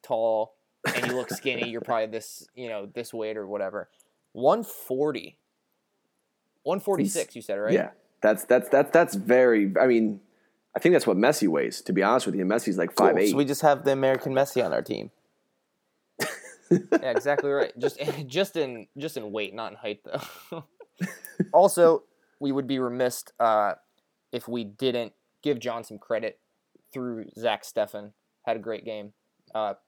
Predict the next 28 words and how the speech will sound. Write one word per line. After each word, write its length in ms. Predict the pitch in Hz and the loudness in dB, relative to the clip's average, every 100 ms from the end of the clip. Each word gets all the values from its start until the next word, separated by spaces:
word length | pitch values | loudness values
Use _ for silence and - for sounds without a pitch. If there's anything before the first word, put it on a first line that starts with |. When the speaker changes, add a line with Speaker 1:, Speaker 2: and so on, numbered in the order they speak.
| _ - | _ -10
Speaker 1:
pretty 140 | 160 | -6
much 160 | 135 - | -6 -4
saved 280 | 131 113 - | -4 -4 -8
two 120 | 120 | -8
goals 460 | 113 104 98 - _ _ _ _ - | -4 -4 -6 -12 _ _ _ _ -18
in 60 | |
the 60 | 107 | -14
first 280 | 113 107 - | -10 -10 -6
half. 280 | 101 101 - _ _ _ _ - | -8 -8 -16 _ _ _ _ -2
At 80 | |
least 200 | 160 147 | 0 0
one. 280 | 113 104 98 _ _ _ _ _ | -4 -8 -10 _ _ _ _ _
Um, 400 | 127 120 117 113 - _ _ _ _ _ _ _ _ _ _ _ | -4 -2 -4 -6 -16 _ _ _ _ _ _ _ _ _ _ _
you 120 | 139 | -10
know, 200 | 117 107 - _ _ _ _ _ _ _ _ | -8 -8 -12 _ _ _ _ _ _ _ _
got 160 | 120 | -4
to 60 | 120 | -4
play. 340 | - 113 107 | -4 0 0
We 200 | 95 117 104 _ | -2 -8 -16 _
obviously 340 | 117 110 - 110 | -6 -6 -10 -12
think 220 | 107 101 | -12 -12
Matt 200 | 104 104 | -10 -12
Turner 320 | - 104 101 98 | -10 -12 -12 -14
is 100 | - | -16
pretty 240 | - 107 | -12 -10
damn 220 | 104 101 | -10 -12
good, 260 | 104 104 101 | -8 -8 -8
but 240 | 98 95 | -12 -14